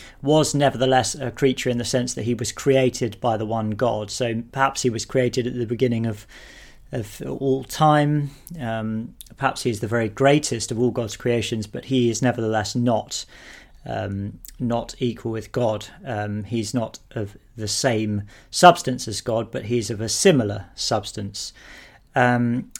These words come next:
so that was the Arian position, and that's, that's still, uh, a position which is held by, uh, groups like Jehovah's Witnesses, for example, today, that, uh, Christ, although he is exalted, he's not, he's not God.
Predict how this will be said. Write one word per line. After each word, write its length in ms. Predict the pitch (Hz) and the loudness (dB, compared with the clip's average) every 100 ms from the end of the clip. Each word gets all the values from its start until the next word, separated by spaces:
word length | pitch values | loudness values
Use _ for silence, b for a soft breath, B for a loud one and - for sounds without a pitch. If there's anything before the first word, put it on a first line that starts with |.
| - | -6
so 180 | - 143 | 2 6
that 140 | 165 | 6
was 100 | 151 | 6
the 100 | 143 | 6
Arian 220 | 127 123 | 8 6
position, 460 | 117 123 143 - 135 | 4 2 4 6 6
and 100 | 127 | 6
that's, 320 | 123 - - | 6 4 -4
that's 380 | 139 127 127 - | -4 0 0 0
still, 560 | - 143 123 117 123 - | 0 2 2 2 -2 -4
uh, 200 | 113 117 | -6 -4
a 60 | 113 | -6
position 680 | 123 113 - 120 113 117 123 | -4 -4 -2 -2 -2 -4 -4
which 260 | 120 - | -6 -6
is 200 | 113 101 | -6 -6
held 440 | - 135 120 113 - | 4 6 6 4 0
by, 440 | 117 110 113 117 - | 0 2 0 -6 -8
uh, 200 | 117 110 | -6 -2
groups 440 | 117 120 120 - | 0 0 -2 -4
like 300 | 120 107 104 - - | -4 -4 -8 -14 -10
Jehovah's 440 | 131 113 107 104 | -4 -2 -4 -2
Witnesses, 540 | 127 120 104 - 113 | -2 -2 -6 -6 -6
for 140 | - 127 | -8 -10
example, 500 | - 123 110 107 113 | -6 -6 -6 -8 -10
today, 460 | 123 113 117 110 B B B B B - | -8 -4 -4 -6 B B B B B -10
that, 260 | 123 - - | -8 -8 -8
uh, 120 | 120 | -8
Christ, 360 | - 127 117 - | -2 -2 -2 -4
although 220 | 117 117 | -4 -2
he 120 | 113 113 - | -4 -4 -8
is 100 | 110 | -8
exalted, 560 | 120 127 120 110 113 | -4 0 0 0 -4
he's 180 | 107 110 | -6 -4
not, 220 | 123 113 - - | -4 -4 -8 -10
he's 160 | 117 | -8
not 180 | 120 120 | -8 -6
God. 380 | - 117 110 107 | -2 0 0 -4